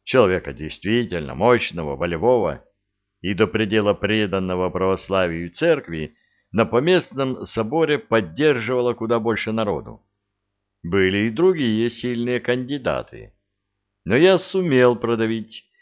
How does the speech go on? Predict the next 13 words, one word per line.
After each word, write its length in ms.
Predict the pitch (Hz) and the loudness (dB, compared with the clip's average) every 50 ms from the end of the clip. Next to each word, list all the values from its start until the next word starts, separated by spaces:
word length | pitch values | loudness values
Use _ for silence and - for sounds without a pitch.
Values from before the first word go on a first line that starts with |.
| _ _ _ | _ _ _
кандидатуру 760 | - 95 107 107 98 110 113 104 120 113 - 117 117 110 107 110 110 | -2 0 0 0 0 0 0 0 0 0 0 -2 -2 0 0 0 -2
Игнатия, 800 | 104 90 104 98 101 98 98 98 92 - - 92 92 92 92 - - - - _ | 0 0 0 0 0 0 0 -2 -4 -6 -6 -4 -2 -4 -4 -6 -10 -20 -12 _
лично 580 | - 113 127 127 123 113 - - 113 117 120 117 | -2 0 0 0 -2 -4 -6 -6 -4 -2 -2 -2
переговорив 680 | 98 98 95 104 95 98 104 110 120 135 139 127 87 | -2 -2 0 0 0 0 0 0 0 -2 -4 -6 -8
с 120 | - - - | -12 -10 -6
несколькими 680 | 101 123 147 143 - - - 104 87 - 87 82 82 | -2 0 0 0 -2 -2 -6 -8 -8 -6 -8 -8 -8
десятками 880 | 80 76 85 80 - - 101 101 101 - - - 117 117 120 123 131 117 _ _ _ _ _ _ | -8 -8 -10 -8 -2 0 0 0 0 -2 -4 -6 -6 -4 -4 -6 -8 -10 _ _ _ _ _ _
наиболее 560 | - 92 104 110 113 117 156 175 170 156 151 143 | -4 -2 0 0 0 0 0 0 2 2 2 0
авторитетных 1080 | - - - 110 107 101 107 95 - - 160 160 160 160 - - 139 139 123 - - - | 0 -4 -6 -6 -4 -4 -4 -6 -4 -2 0 0 0 -2 -6 -8 -6 -6 -6 -6 -10 -10
иерархов 880 | - 127 120 123 123 120 123 117 113 98 80 67 62 - - 62 52 - _ _ _ _ _ _ _ _ _ _ _ _ _ - | -6 -2 0 2 2 2 2 2 2 2 2 2 -2 -8 -12 -14 -16 -16 _ _ _ _ _ _ _ _ _ _ _ _ _ -4
и 120 | 87 113 | -2 2
напомнив 640 | 143 180 190 185 175 160 143 135 131 127 123 120 - | 4 4 4 4 4 4 4 4 4 2 -2 -4 -4
собору, 580 | - - 117 110 113 113 110 107 110 110 110 | -2 -2 0 0 2 0 0 0 -2 -6 -8